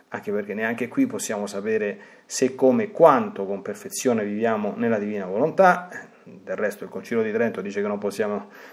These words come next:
sapere con certezza nemmeno se siamo in grazia di Dio, cosa vera, quindi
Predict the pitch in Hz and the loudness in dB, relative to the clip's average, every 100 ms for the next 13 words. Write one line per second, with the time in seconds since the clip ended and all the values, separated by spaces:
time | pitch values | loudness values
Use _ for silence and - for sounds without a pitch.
0 | - - 113 110 98 - - 120 117 104 | -10 -4 0 0 -2 -10 -2 -2 0 -2
1 | 110 127 113 107 113 110 117 113 110 107 | 0 0 0 0 0 2 4 4 2 -4
2 | 113 127 107 - 101 98 117 113 98 95 | 0 2 2 2 0 2 4 4 2 0
3 | 110 104 92 | 0 -2 -4